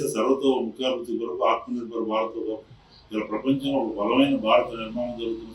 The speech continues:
సందర్భంలో దీన్ని ఓర్వలేక ఈ రకమైనటువంటి వ్యాఖ్యలు చేస్తున్నటువంటి సందర్భాన్ని తీవ్రంగా గ్రహిస్తూ, మరి గ్రహిస్తూ, ఖండిస్తూ, మరి ముఖ్యమంత్రి గారు చేసిన వ్యాఖ్యలు తక్షణం ఉపసంహరించుకోవాల్సిందిగా రేవంత్ రెడ్డి గారిని డిమాండ్ చేస్తున్నారు.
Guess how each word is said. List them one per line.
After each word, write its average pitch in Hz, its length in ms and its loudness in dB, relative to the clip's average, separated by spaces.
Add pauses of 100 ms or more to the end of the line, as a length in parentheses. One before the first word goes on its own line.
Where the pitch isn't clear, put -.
సందర్భంలో 117 480 -10 (500)
దీన్ని 123 220 6 (180)
ఓర్వలేక 139 500 8 (540)
ఈ 117 100 2
రకమైనటువంటి 120 680 2
వ్యాఖ్యలు 110 380 0
చేస్తున్నటువంటి 107 580 -12
సందర్భాన్ని 110 480 -8 (100)
తీవ్రంగా 120 500 0 (500)
గ్రహిస్తూ, 131 340 4 (300)
మరి 104 200 -6
గ్రహిస్తూ, 131 440 4 (200)
ఖండిస్తూ, 127 420 4 (520)
మరి 117 120 2 (100)
ముఖ్యమంత్రి 123 500 4
గారు 120 180 2
చేసిన 117 280 0
వ్యాఖ్యలు 117 380 -4
తక్షణం 117 380 -2
ఉపసంహరించుకోవాల్సిందిగా 117 1040 -4
రేవంత్ 110 260 -4
రెడ్డి 104 200 -6
గారిని 117 260 -8 (480)
డిమాండ్ 120 340 2
చేస్తున్నారు. - 200 -10